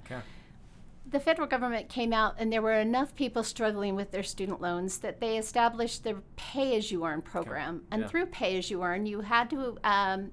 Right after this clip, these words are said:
Speaker 2: you had to have borrowed a loan. You had to have had no student loans before October first, two thousand and seven, but you had to have borrowed a loan by October first, two thousand and eleven. So there were some stipulations that were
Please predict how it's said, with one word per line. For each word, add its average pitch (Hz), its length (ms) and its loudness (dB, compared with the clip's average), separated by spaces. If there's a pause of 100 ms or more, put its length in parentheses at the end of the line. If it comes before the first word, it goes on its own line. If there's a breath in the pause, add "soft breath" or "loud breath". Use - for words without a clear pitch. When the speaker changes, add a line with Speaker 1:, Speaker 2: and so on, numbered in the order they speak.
(120)
Speaker 2:
you 214 160 0
had 247 200 8
to 302 60 -2
have 320 160 0
borrowed 240 280 12
a 240 60 2
loan. 202 400 2 (380 loud breath)
You 254 80 2
had 277 200 6
to 302 60 4
have 262 140 4
had 240 240 2
no 240 300 4
student 202 480 -2
loans 175 420 0 (400 loud breath)
before 294 680 2
October 220 440 0
first, 196 420 -4 (100)
two 240 160 -4
thousand 190 400 2
and 185 160 0
seven, 175 540 0
but - 160 -6
you 202 100 -6
had 214 280 -2
to 220 100 -8
have 190 120 -10
borrowed 330 300 2
a 180 60 -4
loan 170 360 0 (520 loud breath)
by 214 560 8 (100)
October 202 480 2
first, 180 300 -2
two 214 100 -4
thousand 165 380 0
and 247 100 0
eleven. 294 380 0 (480 loud breath)
So - 180 0
there 262 140 4
were 269 120 2
some 269 200 -2
stipulations 240 840 -2
that 196 140 -2
were 202 360 -2